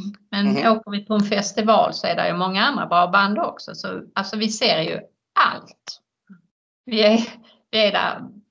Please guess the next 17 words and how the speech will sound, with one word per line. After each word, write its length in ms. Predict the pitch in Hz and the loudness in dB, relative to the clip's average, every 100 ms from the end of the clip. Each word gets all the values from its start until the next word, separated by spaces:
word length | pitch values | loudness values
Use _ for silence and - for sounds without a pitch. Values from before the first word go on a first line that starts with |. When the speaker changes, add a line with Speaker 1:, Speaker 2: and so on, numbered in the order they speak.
| - | -8
Speaker 1:
hänger 360 | 285 220 180 | -4 -2 -2
på 140 | - 247 | 0 0
låset. 600 | 277 - 202 - - - - | 2 0 -4 -6 -6 -6 -8
<laughs> 100 | 190 | -6
Vi 240 | 226 220 208 | -2 2 2
är 40 | |
liksom 320 | 202 196 226 | 2 0 0
inte 220 | 214 208 202 | 0 0 -4
så, 220 | 254 233 | -2 0
liksom, 560 | 214 - 208 190 226 - _ _ _ - | -2 0 0 0 -2 -10 _ _ _ -2
går 140 | 220 | 2
dit 400 | 214 208 175 175 - _ - | 4 2 0 -8 -20 _ -2
två 180 | 208 185 | -2 -2
timmar 400 | - 196 196 180 | -4 -4 -2 -4
och 80 | 185 | -4
ser, 320 | - 196 180 160 - _ _ _ _ _ _ - | -2 0 0 -2 -8 _ _ _ _ _ _ -10
eh, 420 | - - 160 - | -8 -4 -4 -6